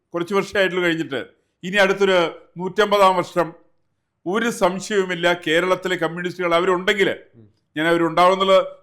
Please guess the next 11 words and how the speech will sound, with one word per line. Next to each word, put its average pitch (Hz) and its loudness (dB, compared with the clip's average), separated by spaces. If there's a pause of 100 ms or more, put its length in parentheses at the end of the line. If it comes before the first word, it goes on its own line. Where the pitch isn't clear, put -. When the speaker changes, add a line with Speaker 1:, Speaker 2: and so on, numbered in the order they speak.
Speaker 1:
നിർബന്ധമൊന്നും 190 -4
എനിക്കില്ല 175 -4
കേട്ടോ, 143 -2
യാതൊരു 156 2
വാശിയില്ല. 170 -2 (380)
കാരണം 170 0
അവർ 185 0
കൽക്കട്ടയിലുണ്ടായിരുന്നു, 170 -2
കൽക്കട്ടയിൽ 170 -4
ഇന്നിപ്പോ 180 -6
അവരില്ല. 165 -4